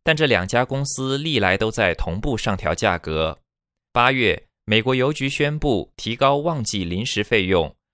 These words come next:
Priority Mail 将提高零点九五美元。据国会山报周五报道，加州空气资源委员会通过了一项新的提案，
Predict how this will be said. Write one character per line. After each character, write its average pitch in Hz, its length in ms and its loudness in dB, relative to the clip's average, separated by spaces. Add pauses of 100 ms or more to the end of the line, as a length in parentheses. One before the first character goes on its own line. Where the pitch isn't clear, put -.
(160)
Priority 131 760 2
Mail 95 420 4
将 107 240 -2
提 98 200 -6
高 110 240 2
零 101 180 -4
点 110 180 0
九 85 200 0
五 120 160 -4
美 90 160 -2
元。 78 400 -4 (1900)
据 131 240 2
国 110 180 2
会 143 160 4
山 151 240 0
报 117 240 4
周 160 220 2
五 104 120 2
报 98 220 4
道， 92 340 2 (300)
加 156 220 2
州 156 200 0
空 180 220 -6
气 139 160 -2
资 139 160 -2
源 131 180 4
委 90 140 4
员 85 180 0
会 110 300 4
通 131 260 -4
过 127 140 0
了 98 80 4
一 87 100 -2
项 95 360 0
新 151 240 -4
的 113 100 2
提 85 240 -6
案， 98 320 2